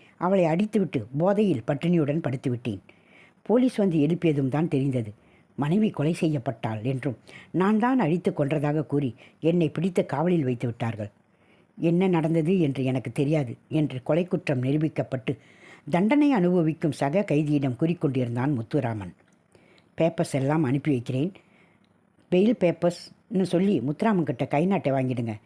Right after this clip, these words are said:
எந்த சந்தேகமும் யாருக்கும் வரக்கூடாது. வேலை முடிஞ்சதும் கரண்ட் வச்சு முடிச்சிடுங்க"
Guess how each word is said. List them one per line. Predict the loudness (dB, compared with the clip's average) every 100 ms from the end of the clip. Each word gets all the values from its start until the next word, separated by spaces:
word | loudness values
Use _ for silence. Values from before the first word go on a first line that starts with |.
| _ _
எந்த | -2 0 0
சந்தேகமும் | 0 0 2 2 2
யாருக்கும் | 0 -2 0 0
வரக்கூடாது. | 0 -2 -4 -6 -12 _ _ _ _ _ _
வேலை | 0 2 2
முடிஞ்சதும் | 2 0 2 0 -2 -12 -20 _ -2
கரண்ட் | 0 4 2
வச்சு | 2 0
முடிச்சிடுங்க" | 0 0 0 -2